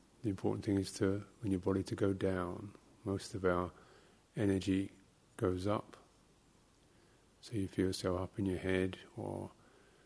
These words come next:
round your chest or in your throat, and you lose the base of the spine. So you just, you know, it's like keeping, almost as if you're putting one thumb down on the base of your spine and hold,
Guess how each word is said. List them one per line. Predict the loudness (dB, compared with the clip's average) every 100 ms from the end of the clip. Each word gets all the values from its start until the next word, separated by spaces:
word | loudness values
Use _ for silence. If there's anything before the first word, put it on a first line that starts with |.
| -20 -20 -20 -20 -20 -20 -14 -12 -2
round | 0 0
your | -4
chest | -4 0 2 0 -4 -4
or |
in | -4
your | -6
throat, | -4 -2 0 -2 -8 -16 -6
and | -2
you | 2
lose | 4 4 2 -2
the | 0
base | 4 4 2
of | -4
the | -4
spine. | -2 0 2 0 -4 -12 -20 -20 -20 -20 -20 -20 -20 -20 _ _ -20 -20 _ -20 -20 _ -20 _ -20 -20 -20 -20 -20 -20 -20 -20 -20 -20 _ _ _ _ _ _ -20 -4
So | -2
you | -2
just, | -4 -12 -20 -20 -10
you | -6
know, | -6
it's | -6 -6
like | -8 -8
keeping, | -4 2 2 2 0 0 -2
almost | -2 -2
as | -2
if |
you're | -2 -2 -8 -20 -16
putting | -4 2 2 2 0
one | 0 0
thumb | -2 -4 0 0 0
down | 0 0 0 -4 -6
on |
the | -8
base | -4 -4 -2
of | -4
your | -4
spine | -6 -4 -2 -2
and | -6
hold, | -2 -2 -2